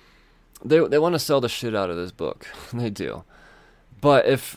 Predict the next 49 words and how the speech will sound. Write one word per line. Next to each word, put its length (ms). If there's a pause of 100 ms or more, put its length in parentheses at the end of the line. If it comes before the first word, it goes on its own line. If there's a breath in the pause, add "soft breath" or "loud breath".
(120)
uh, 60
you 240
did 280
go 120
ahead 180
and 140
splurge 760 (240)
to 80
get, 160
you 100
know, 160
those 180
two 180
hundred 340
fifty 320
copies, 560
you're, 160 (280)
th-, 140
th-, 260
all 220
of 140
the 80
variants 580
that 100
are 80
coming 260
along 260
with 200
this, 440 (560 soft breath)
you 120
know, 300 (100)
'cause 180
you're, 120
the, 140
you're 240
automatically 640
gonna 160
qualify 420
for 140
the 80
twenty-five, 500
the 80
fifty, 380
and 120
the 40
one 180
hundred 400 (380 loud breath)
as 120
well. 400